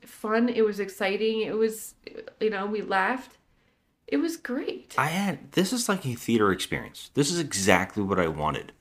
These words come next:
Speaker 2: When
Speaker 1: Yeah.
Speaker 2: beforehand I said, "All I really want is to come out really being entertained." And I found this very entertaining. I found, uh,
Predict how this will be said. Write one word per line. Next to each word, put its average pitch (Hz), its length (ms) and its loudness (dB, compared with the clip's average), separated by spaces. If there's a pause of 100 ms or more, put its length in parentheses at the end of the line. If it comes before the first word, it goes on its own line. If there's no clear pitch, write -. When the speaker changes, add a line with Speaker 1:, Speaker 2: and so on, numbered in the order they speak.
Speaker 2:
When 254 120 0
Speaker 1:
Yeah. 226 60 4
Speaker 2:
beforehand 143 580 2
I 104 100 4
said, 82 400 2 (360)
"All 151 280 4
I 175 40 4
really 113 420 4
want 85 420 -2 (520)
is 110 140 0
to 117 80 -2
come 117 280 4
out 113 220 4
really 117 600 2
being 104 480 0
entertained." 101 680 -2 (840)
And 123 280 6 (720)
I 110 100 4
found 214 260 4
this 220 140 0
very 101 720 -2
entertaining. 123 640 0
I 78 80 -6
found, 127 380 4
uh, 117 280 2